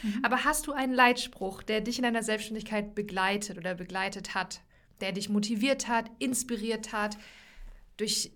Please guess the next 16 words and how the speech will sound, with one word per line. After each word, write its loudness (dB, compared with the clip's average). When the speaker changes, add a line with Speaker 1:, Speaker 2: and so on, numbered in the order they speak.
Speaker 2:
den 0
du 4
vielleicht 0
immer 0
wieder 0
aufgestanden 2
bist -2
und -4
weitergemacht 0
hast? -8
Gibt -10
es -10
da -4
einen -6
Leitspruch? -6
Speaker 1:
Boah. -12